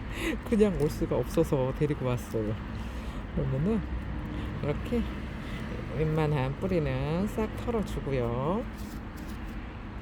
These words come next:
이거 젖어 있으면 요거 합식하기도 힘들어요. 요렇게 다 묻어 있어서. 그래서 여기,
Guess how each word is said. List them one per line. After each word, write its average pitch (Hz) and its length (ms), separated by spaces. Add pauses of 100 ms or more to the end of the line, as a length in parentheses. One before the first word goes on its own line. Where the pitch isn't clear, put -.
(160)
이거 127 120
젖어 135 320
있으면 135 400
요거 117 220 (920)
합식하기도 180 580
힘들어요. 175 640
요렇게 127 500 (480)
다 147 160
묻어 143 340
있어서. 120 300 (1300)
그래서 170 260 (280)
여기, 165 160